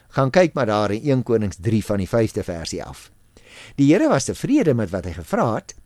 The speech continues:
en het hom nie net baie slim en verstandig gemaak nie, maar ook vir hom groot rykdom gegee en mag en vrede tydens sy eie leeftyd. Salomo het die majestueuse tempel in Jerusalem gebou.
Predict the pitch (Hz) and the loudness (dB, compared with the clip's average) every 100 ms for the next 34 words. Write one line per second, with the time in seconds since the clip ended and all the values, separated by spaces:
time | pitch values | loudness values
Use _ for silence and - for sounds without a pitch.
0 | _ - - - 160 143 147 151 175 285 | _ -20 -12 2 4 6 4 4 4 4
1 | 180 117 139 123 - 175 226 147 107 95 | 2 2 0 0 -2 2 2 2 -2 -6
2 | - 202 302 208 123 98 80 - 71 - | 0 0 2 0 0 -4 -6 -10 -18 -20
3 | _ - - 113 131 202 233 - 135 101 | _ -20 -6 0 0 2 0 0 -4 -2
4 | - 214 226 - 87 151 - 170 147 147 | -2 0 0 -2 0 0 2 0 0 -2
5 | - 160 151 147 _ _ _ - 127 151 | -2 2 2 2 _ _ _ -2 4 4
6 | 131 113 113 - - _ _ _ - 120 | 4 2 0 -2 -12 _ _ _ -4 2
7 | 131 113 - 127 123 92 85 - 113 104 | 2 2 -2 2 2 2 -4 -2 -2 -2
8 | 98 98 95 107 98 87 76 - 64 - | -2 -4 -2 -2 -2 -4 -10 -12 -14 -16
9 | - _ _ - - - - 165 277 269 | -20 _ _ -20 -20 -10 -2 0 2 2
10 | 123 113 104 101 98 104 87 - 85 120 | 4 2 2 0 -2 -2 -4 -6 -4 -2
11 | 180 127 - 165 156 143 135 123 143 202 | -2 -4 -2 0 0 -2 0 0 0 -2
12 | 147 110 - 90 82 65 | 0 -2 -4 -8 -10 -12